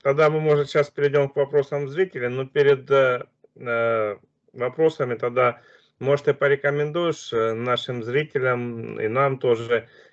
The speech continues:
какие вот можно по этой тематике книги почитать, э, фильмы посмотреть, интересные, толковые такие, путевые?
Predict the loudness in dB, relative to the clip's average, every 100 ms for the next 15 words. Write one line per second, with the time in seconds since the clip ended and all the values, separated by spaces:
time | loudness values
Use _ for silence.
0 | _ -4 -2 0 4 4 2 0 0 0
1 | 0 2 2 2 0 -2 0 0 -2 -14
2 | -6 -2 -2 0 0 -2 -4 0 2 0
3 | -4 -4 0 0 -2 -4 -2 -2 -2 -4
4 | -2 -6 -4 0 0 -2 _ _ _ -8
5 | -4 0 4 4 2 -6 -6 -4 -4 2
6 | 2 2 0 -2 -6 -10 -8 -2 2 2
7 | 2 -2